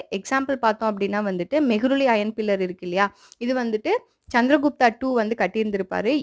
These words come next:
இப்ப வரை இது வந்துட்டு ரஸ்ட் ஆகாம இருந்திருக்கு அப்படின்றதையும் சொல்லியிருந்திருக்காங்க. நெக்ஸ்ட் பாலிகேமி, சதி, இந்த ரெண்டுமே வந்துட்டு குப்தாஸ்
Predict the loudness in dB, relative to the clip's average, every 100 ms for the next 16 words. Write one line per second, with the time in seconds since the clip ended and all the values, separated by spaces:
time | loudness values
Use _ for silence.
0 | -4 2 4 6 4 2 -2 -2 0 0
1 | 0 0 -2 0 -2 -2 -2 -2 -4 -2
2 | 0 0 0 -2 0 -2 0 0 0 -2
3 | -4 -4 -4 -2 -4 -6 -14 -10 -8 -4
4 | -4 0 4 4 4 0 -2 0 -4 -2
5 | -2 -2 -8 -6 -4 -2 0 0 2 2
6 | 2 2 2 0 -2 -2 -2 -4 0 0
7 | 0